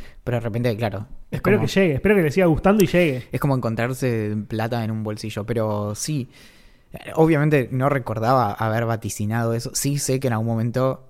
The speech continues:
Speaker 1: del principio de año dijimos como, "Bueno, <laughs> ahora el año levanta".
Speaker 2: But no.
Speaker 1: Pero no, no,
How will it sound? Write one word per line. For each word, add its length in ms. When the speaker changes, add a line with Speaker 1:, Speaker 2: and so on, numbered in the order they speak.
Speaker 1:
del 200
principio 380
de 60
año 160
dijimos 320
como, 180
"Bueno, 380
<laughs> 140
ahora 280
el 80
año 200
levanta". 500
Speaker 2:
But 300
no. 320
Speaker 1:
Pero 560
no, 340
no, 120